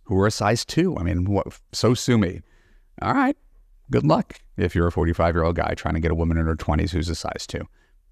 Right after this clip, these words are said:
Probably not gonna do very well for yourself. All right. You can try, you can knock yourself out, but you might be better off choosing a woman who's your age, who you find attractive. I think that would probably be a better bet. Maybe he doesn't want to date a woman who has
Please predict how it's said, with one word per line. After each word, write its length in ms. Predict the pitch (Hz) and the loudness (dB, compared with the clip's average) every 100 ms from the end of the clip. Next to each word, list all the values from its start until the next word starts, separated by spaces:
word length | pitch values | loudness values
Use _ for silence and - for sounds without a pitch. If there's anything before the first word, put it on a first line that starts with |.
| _ | _
Probably 200 | - 330 | -2 2
not 180 | 359 330 | 2 2
gonna 120 | 285 | 2
do 140 | 208 165 | 2 2
very 180 | 240 - | 2 0
well 160 | 208 | -2
for 120 | - | -2
yourself. 420 | 78 - - - - _ _ _ - - _ _ - - | -4 -4 -6 -8 -20 _ _ _ -20 -20 _ _ -20 -14
All 80 | - | -14
right. 100 | - _ _ _ - | -14 _ _ _ -4
You 100 | 175 | -2
can 60 | 135 | 0
try, 300 | - 131 147 | 2 2 2
you 80 | |
can 140 | - 110 | 0 0
knock 180 | 123 - | 0 0
yourself 320 | - 101 - | -2 0 2
out, 320 | 120 120 - - | 0 0 -4 -4
but 160 | 90 - - | -4 -4 -4
you 100 | 127 | -2
might 160 | 202 | 0
be 80 | - | -2
better 300 | 90 98 113 | 0 2 4
off 160 | 117 - | 2 0
choosing 320 | - 113 107 | 0 2 2
a 60 | 101 | 4
woman 240 | 104 101 | 4 4
who's 220 | 95 82 | 2 0
your 240 | 82 123 151 | 2 4 2
age, 380 | 98 117 - - | 0 -2 -6 -4
who 80 | |
you 200 | 82 110 | -2 -2
find 240 | - 117 87 | 0 -2 -2
attractive. 580 | - 80 78 - 123 - - - - _ - - - - - - - - | -4 -4 -4 -2 -4 -4 -18 -20 -20 _ -20 -20 -20 -20 -20 -20 -10 -6
I 80 | |
think 160 | 92 101 | -2 2
that 140 | 113 | 2
would 80 | 113 | 2
probably 220 | 104 107 | 2 4
be 60 | 98 | 4
a 60 | 76 | 2
better 180 | 82 | 0
bet. 280 | 76 82 98 - - - - - - - _ - _ - | 2 2 0 -2 -20 -20 -20 -20 -20 -20 _ -20 _ -2
Maybe 240 | 104 151 | 2 4
he 100 | 170 | 2
doesn't 320 | 160 170 175 | 2 0 0
want 200 | 143 196 | 0 2
to 60 | 214 | 2
date 200 | 92 87 | 0 0
a 40 | |
woman 300 | 90 87 85 | 0 0 2
who 200 | 87 87 | 0 0
has 220 | 82 82 | 0 -2